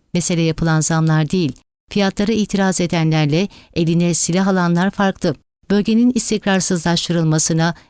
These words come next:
ve renkli devrimlere izin vermeyeceğiz." sözleriyle en açık şekilde darbenin arkasındaki adresi işaret etti. Tokayev eline silah alıp sokaklara inenlerin başka bir ülkede eğitimden geçtiğini söylüyordu.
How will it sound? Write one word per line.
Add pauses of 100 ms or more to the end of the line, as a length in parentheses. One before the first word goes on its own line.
ve
renkli
devrimlere
izin
vermeyeceğiz."
sözleriyle (180)
en
açık
şekilde (280)
darbenin
arkasındaki
adresi
işaret
etti. (300)
Tokayev (120)
eline
silah
alıp
sokaklara
inenlerin (260)
başka
bir
ülkede
eğitimden
geçtiğini
söylüyordu.